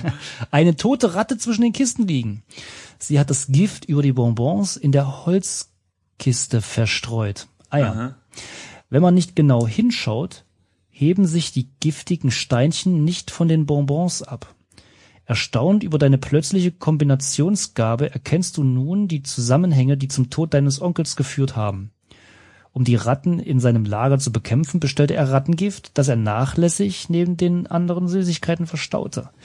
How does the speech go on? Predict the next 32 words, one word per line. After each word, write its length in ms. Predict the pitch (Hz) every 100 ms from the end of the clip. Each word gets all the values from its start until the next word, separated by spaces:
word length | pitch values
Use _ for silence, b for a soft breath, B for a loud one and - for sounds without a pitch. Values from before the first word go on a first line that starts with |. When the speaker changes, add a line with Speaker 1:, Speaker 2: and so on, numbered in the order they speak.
| B
Speaker 2:
Hm. 160 | 196 120 B B -
Speaker 1:
Die 100 | 135 131
Ratten 460 | 123 165 208 175
haben 240 | 135 143 123
im 240 | 117 -
Heißhunger 460 | 202 233 - 135 131
den 180 | 131
Pappkarton 520 | 127 185 - 160 147 143
geplündert 580 | 127 - 127 151 196 202
und 180 | 139
haben 220 | 110 123 143
im 240 | 117 -
Todeskampf 580 | - 214 214 - 143 139
versucht 400 | 113 123 175 -
zu 120 | -
fliehen, 680 | - - 139 190 135 98 101 b b b
Speaker 2:
Mhm. 280 | 131 113 104
Speaker 1:
wobei 320 | 117 165 110 156
sie 120 | 165
das 320 | 135 107 101
Rattengift 640 | 107 - 175 202 208 - - _ _
und 220 | 208 226
sich 200 | - -
selbst 500 | - 127 113 135 -
in 180 | - 147
Kontakt 500 | 143 135 - 147 -
mit 120 | 156
dem 140 | 160 160
Lebensmittel 600 | 156 180 208 160 135 120
gebracht 400 | 113 104 104 -
haben. 320 | 101 98 135 -
Dein 180 | 107 107